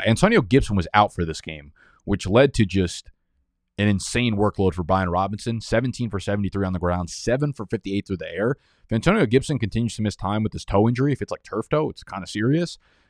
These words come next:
Gibson's gonna be a top ten running back easily rest of season. Cowboys, Panthers, didn't really need to do much here. Nothing much to talk about. Uh, they just kinda took their foot off the pedal because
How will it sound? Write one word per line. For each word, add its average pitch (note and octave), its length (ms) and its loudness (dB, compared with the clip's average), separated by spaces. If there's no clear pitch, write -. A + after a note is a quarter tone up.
Gibson's C#3 400 4
gonna A2 160 2
be G2 400 0
a F2+ 60 -6
top - 300 2
ten G#2+ 180 0
running F#2+ 220 0
back E2 320 -4
easily E2 440 -2
rest E2 240 -4
of D2+ 80 -16
season. C#2+ 400 -12
Cowboys, C3 340 6
Panthers, C3 580 0
didn't B2+ 260 0
really A#2 220 0
need G#2+ 200 -4
to G2 80 -14
do G2 160 -2
much F#2+ 260 -6
here. G2 360 -4
Nothing F#2 420 -6
much F2 220 -6
to F#2 60 -12
talk E2+ 260 -4
about. F2 320 -4
Uh, D#2+ 260 -6
they D#2+ 120 -4
just D2 220 -14
kinda D#2 260 -8
took - 160 -8
their D#2 140 -4
foot D#2+ 180 -2
off D2+ 180 -4
the D#2 260 -4
pedal A#2 280 6
because F#2 580 0